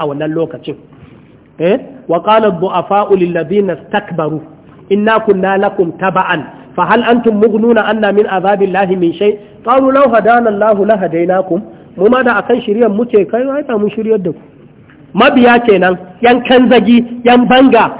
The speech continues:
yan sai kai, yan sai kaza kaza, yan tallata ma-, ma-, mara, ma-, ma-, mara kirki. A yayin da za a zo wutan janna za su ce, "To, wane, Honorable, Your Excellency, wane, wane,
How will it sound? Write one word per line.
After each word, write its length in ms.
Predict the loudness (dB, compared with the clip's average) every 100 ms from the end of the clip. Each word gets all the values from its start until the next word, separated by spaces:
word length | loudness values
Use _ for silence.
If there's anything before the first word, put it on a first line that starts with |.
| -8
yan 240 | 2 2 4
sai 240 | 4 4
kai, 160 | 4 2 0 -10 -4
yan 240 | 2 2
sai 160 | 4 2 4
kaza 220 | 0 0 0
kaza, 220 | -2 -2 -4 -8 -2 2
yan 160 | 2
tallata 520 | 2 2 2 2 0 0 -4 -18 -20 -20 _ _ _
ma-, 180 | 0 2
ma-, 180 | 2 2
mara, 260 | 4 4
ma-, 200 | 2 0
ma-, 140 | 0 2
mara 220 | 2 2
kirki. 440 | 0 -4 -4 -8 -14 -18 _ _ -20 -20 -20 _ -2
A 120 | 2
yayin 220 | 4 6
da 120 | 4
za 120 | 4 2
a 80 | 2
zo 100 | 4
wutan 240 | 4 2 2
janna 220 | 0 0
za 160 | 0 -2
su 60 | -2
ce, 160 | 0 2
"To, 340 | 0 -2 -10 -14 -2
wane, 440 | 2 4 4 2
Honorable, 600 | 2 2 4 4 2 2
Your 140 | 0 0
Excellency, 540 | -2 -2 0 0 2
wane, 300 | 2 2 2
wane, 340 | 2 4 2